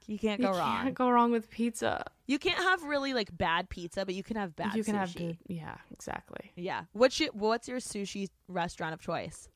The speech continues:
Speaker 2: Katsuya or Sugarfish?
Speaker 1: Yeah, I'm a Sugarfish girl.
Speaker 2: Oh, it's so good. It's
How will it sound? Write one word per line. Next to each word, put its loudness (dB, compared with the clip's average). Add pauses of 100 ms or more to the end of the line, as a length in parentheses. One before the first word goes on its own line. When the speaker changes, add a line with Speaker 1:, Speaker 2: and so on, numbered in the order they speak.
(160)
Speaker 2:
Katsuya 4
or 4
Sugarfish? -4 (180)
Speaker 1:
Yeah, 0
I'm -4
a -6
Sugarfish -10
girl. -10
Speaker 2:
Oh, 6
it's 0
so 2
good. -6 (160)
It's 2